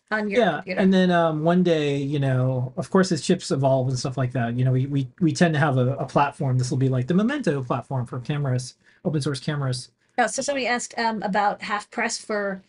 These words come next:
Speaker 1: shutter. So it doesn't, it's not, there's no, we couldn't afford to get, like, a custom half press button, but if you hold down, it autofocuses. So long press is autofocus and short press is snap.
Speaker 2: Yeah.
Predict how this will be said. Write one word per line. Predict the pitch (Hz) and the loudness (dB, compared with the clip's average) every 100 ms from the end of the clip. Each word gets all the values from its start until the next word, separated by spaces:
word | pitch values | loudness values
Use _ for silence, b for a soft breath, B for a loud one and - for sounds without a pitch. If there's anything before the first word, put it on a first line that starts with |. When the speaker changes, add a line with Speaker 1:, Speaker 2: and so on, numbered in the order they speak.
| b b | b b
Speaker 1:
shutter. | - - 226 254 | -4 0 2 0
So | 254 262 | 0 0
it | 220 | 0
doesn't, | 254 254 294 | 0 0 -4
it's | 240 | -6
not, | 269 254 - | -4 -4 -2
there's | 247 | -4
no, | 226 262 262 202 - _ _ _ - | -2 0 0 -4 -10 _ _ _ -6
we | 247 | -2
couldn't | 330 294 | 2 0
afford | - 262 254 | 2 -2 -2
to | |
get, | 214 208 | -4 -4
like, | 214 | -6
a | |
custom | 190 208 - 226 190 | -8 -8 -4 -4 -4
half | - 202 - | -4 -6 -6
press | 247 240 | -10 -4
button, | 285 311 311 B B - | -2 -2 -4 B B -2
but | 233 | 0
if | |
you | 214 208 | 0 -2
hold | - 330 359 202 | 0 0 2 2
down, | 220 196 196 196 - | 0 -2 -4 -8 -4
it | 214 190 | -6 -2
autofocuses. | 214 190 185 - - - - - - _ | -2 -2 -4 -10 -8 -8 -8 -10 -14 _
So | - - 208 202 - b b _ | -8 0 0 0 -6 b b _
long | 226 262 302 339 | 2 2 2 0
press | 277 247 | 0 -2
is | 233 | -4
autofocus | 208 214 233 247 240 226 - | -4 -4 -2 -4 -4 -6 -6
and | 214 | -6
short | 185 190 | -6 -8
press | - 190 - | -6 -6 -4
is | 180 | -8
snap. | - - - - | -10 -12 -16 -4
Speaker 2:
Yeah. | 139 120 | -2 -2